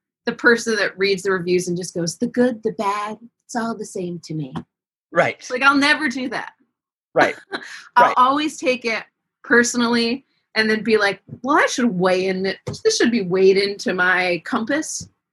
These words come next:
Speaker 1: of what's true in the world."
Speaker 2: Well,
Speaker 1: <laughs>
Speaker 2: when I, when I put my first book out,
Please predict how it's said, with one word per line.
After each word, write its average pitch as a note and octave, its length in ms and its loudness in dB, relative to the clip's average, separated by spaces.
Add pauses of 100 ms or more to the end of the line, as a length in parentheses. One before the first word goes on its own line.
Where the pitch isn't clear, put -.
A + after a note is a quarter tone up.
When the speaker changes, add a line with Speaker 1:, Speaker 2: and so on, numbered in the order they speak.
(360)
Speaker 1:
of F#3+ 80 -8
what's F#3+ 220 -4
true A3 320 2
in A3 60 0
the A#3 80 -2
world." B3 420 -2 (840)
Speaker 2:
Well, C3 320 8 (240)
Speaker 1:
<laughs> - 220 -20
Speaker 2:
when D3+ 140 2
I, C#3+ 280 4 (120)
when D3+ 160 4
I D3+ 160 6
put F#3+ 220 -4
my - 100 2
first E3 240 -2
book E3 180 2
out, A#2+ 320 2